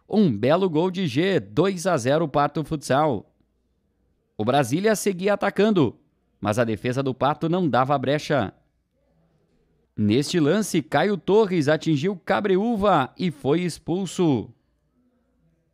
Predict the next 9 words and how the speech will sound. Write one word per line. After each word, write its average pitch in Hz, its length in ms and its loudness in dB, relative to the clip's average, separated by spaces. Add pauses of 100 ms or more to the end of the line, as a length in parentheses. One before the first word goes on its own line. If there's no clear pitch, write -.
(540)
O 92 120 -10
Pato 139 460 -2
partiu 180 400 -2
pro 220 140 -2
ataque 175 640 0 (240)
e 196 120 -6
Cabreúva 202 680 0
serviu 190 500 -2
Gé. 139 480 0